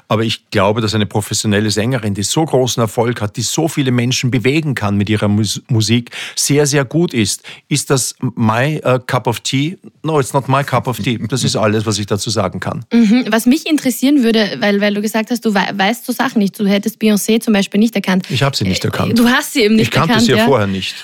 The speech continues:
Speaker 2: Und wie, wie, wie schaut das aus? Ko-, welche Medien konsumierst du überhaupt? B-, bist du mit den sozialen Medien irgendwie vertraut oder im, im Netzwerk? Weil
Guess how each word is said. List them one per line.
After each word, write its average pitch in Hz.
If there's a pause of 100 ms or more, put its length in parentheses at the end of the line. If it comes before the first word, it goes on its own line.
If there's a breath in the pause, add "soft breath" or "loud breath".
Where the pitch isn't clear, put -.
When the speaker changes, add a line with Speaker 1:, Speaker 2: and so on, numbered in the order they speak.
(120 loud breath)
Speaker 2:
Und 247
wie, 214
wie, 262
wie 254
schaut 240
das 277
aus? 233
Ko-, -
welche 214
Medien 226
konsumierst 233
du 277
überhaupt? 240 (240)
B-, -
bist 233
du 240
mit 226
den 214
sozialen 190
Medien 240
irgendwie 247
vertraut 240
oder 226
im, 226
im 220
Netzwerk? 220
Weil 214